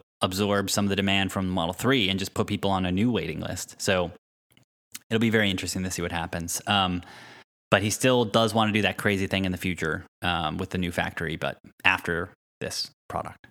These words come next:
So for all those folks who are waiting for a Model Y, it looks like the risk of getting a Model Y,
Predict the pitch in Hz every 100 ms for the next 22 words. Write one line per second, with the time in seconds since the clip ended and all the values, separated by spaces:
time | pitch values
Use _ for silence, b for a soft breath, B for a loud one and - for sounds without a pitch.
0 | - 90 78 - _ B B B B 120
1 | 120 127 127 120 - 117 107 113 107 107
2 | 104 107 101 101 98 92 87 92 98 98
3 | 101 - 95 90 92 92 104 - 95 95
4 | 92 92 87 87 87 85 85 85